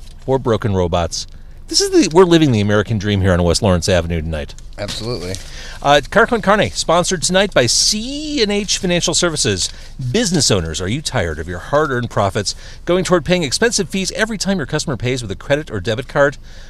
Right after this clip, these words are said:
Speaker 1: We're happy to announce our partners at C and H Financial Services have the solution. C and H is the fastest growing financial services company in Illinois, as recognized by Inc. magazine. And their patented technology allows you to eliminate one hundred percent of the fees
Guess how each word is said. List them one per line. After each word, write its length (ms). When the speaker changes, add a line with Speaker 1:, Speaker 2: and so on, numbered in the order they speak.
Speaker 1:
We're 100
happy 200
to 140
announce 260
our 80
partners 320
at 140
C 180
and 100
H 140
Financial 380
Services 420
have 240
the 80
solution. 640
C 180
and 80
H 500
is 200
the 80
fastest 340
growing 220
financial 320
services 340
company 340
in 200
Illinois, 400
as 240
recognized 520
by 120
Inc. 240
magazine. 480
And 100
their 100
patented 340
technology 500
allows 300
you 100
to 160
eliminate 380
one 180
hundred 380
percent 260
of 60
the 80
fees 340